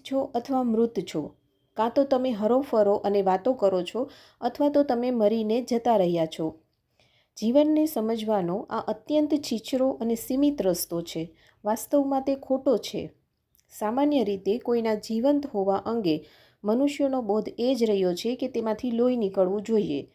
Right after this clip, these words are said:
નહીંતર તે જીવંત નથી. હવે જો કે એવું નથી. જેમ જેમ વિજ્ઞાન આગળ વધી રહ્યું છે, તેમ શું જીવંત છે અને શું નથી તે અંગે આપણો બોધ બદલાઈ રહ્યો છે.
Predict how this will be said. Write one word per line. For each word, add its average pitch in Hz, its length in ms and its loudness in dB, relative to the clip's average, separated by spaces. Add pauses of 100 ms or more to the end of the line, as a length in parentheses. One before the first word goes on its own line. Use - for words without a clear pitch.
(360)
નહીંતર 254 360 -2
તે 269 200 0
જીવંત 220 420 -2
નથી. 226 400 -6 (500)
હવે 233 200 2
જો 285 160 2
કે 277 120 -4
એવું 240 320 0
નથી. 254 380 -4 (440)
જેમ 220 200 -2
જેમ 294 240 2
વિજ્ઞાન 233 440 -4
આગળ 190 260 2
વધી 196 260 0
રહ્યું 196 240 0
છે, 254 240 -4
તેમ 240 260 -4
શું 285 380 0
જીવંત 233 480 -2
છે 226 380 -2
અને 208 180 0
શું 262 280 -4
નથી 240 380 -2
તે 262 260 -4
અંગે 208 300 0
આપણો 233 360 -2
બોધ 214 280 0
બદલાઈ 214 400 2
રહ્યો 165 320 -2
છે. 156 320 -6